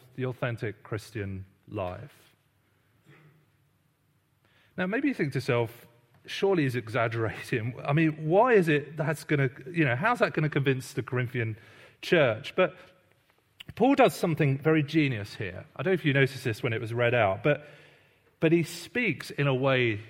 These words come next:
that really undermines what the Corinthians are living for. I was trying to think how this works. Um, it's a bit like, you know, have you ever met someone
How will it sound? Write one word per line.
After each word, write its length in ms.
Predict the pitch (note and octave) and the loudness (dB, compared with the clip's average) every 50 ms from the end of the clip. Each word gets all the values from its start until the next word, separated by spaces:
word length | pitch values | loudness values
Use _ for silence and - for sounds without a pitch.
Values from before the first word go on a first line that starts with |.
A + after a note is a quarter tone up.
| - - _ | -20 -12 _
that 140 | C#3 B2+ - - | -6 -6 -6 -4
really 420 | B2 D3+ F3 F3+ E3+ D#3 D3 - | -2 0 2 2 2 2 0 -2
undermines 840 | C#3+ D3 D3 C#3 C#3 C3+ C#3 C3 B2+ A#2+ A2+ G#2+ - - - - - | -2 -2 0 2 2 2 0 -2 -2 -4 -6 -8 -10 -12 -16 -14 -10
what 140 | C3 B2 - | -10 -10 -10
the 80 | - - | -12 -10
Corinthians 760 | - C#3 A#2+ G#2 G2+ - G2+ G2+ G2 F#2 F#2+ - - - _ _ _ _ _ _ _ - | -6 -6 -6 -6 -6 -8 -8 -8 -10 -10 -12 -16 -18 -20 _ _ _ _ _ _ _ -6
are 220 | B2+ A#2+ A2+ A2+ A2+ | -4 -2 -2 -2 -2
living 320 | A#2+ A#2+ G#2+ A2 G#2 G2+ | -2 -2 -4 -4 -6 -8
for. 380 | - - G#2 F#2+ F#2 - - - _ _ _ _ _ _ _ _ _ - - - - | -8 -8 -6 -6 -6 -6 -10 -14 _ _ _ _ _ _ _ _ _ -20 -10 0 2
I 40 | D#3+ | 2
was 120 | E3 - | 4 4
trying 160 | - B3 B3 | 2 0 2
to 120 | G#3 D3+ C#3 | 4 2 2
think 340 | - - - F3 D3 B2+ - | 0 -2 -2 -2 -2 -2 0
how 140 | E3 D#3 | 0 0
this 200 | C#3+ C3+ - - | 0 0 0 0
works. 400 | D#3+ D#3 C#3 B2 - - - - D3+ | 2 2 2 2 0 -2 -6 -4 0
Um, 220 | D#3 D3+ D3+ C#3 - - - - - | 2 2 2 0 -4 -8 -16 -12 -8
it's 140 | E3 D#3 - | -6 -6 -4
a 40 | D#3 | -2
bit 220 | - D4+ D#4 C#4+ | 0 0 2 4
like, 380 | C4 B3 F#3+ C#3+ B2 - - - - - | 4 4 4 4 2 -2 -10 -16 -8 -4
you 100 | F3 F#3 | -2 0
know, 120 | G#3+ E3+ E3+ F3 | 0 0 0 -2
have 120 | F3+ G#3+ | -2 -2
you 80 | C4 C4+ | -2 0
ever 140 | B3+ B3 | 0 0
met 280 | G3 F#3+ G3 F#3+ F3+ - | 2 2 2 0 0 -2
someone 560 | - - C#3 A2+ G#2 G2 F#2 F#2 F#2 G2+ G2+ | -4 -2 -2 -2 -2 -2 -4 -4 -6 -8 -10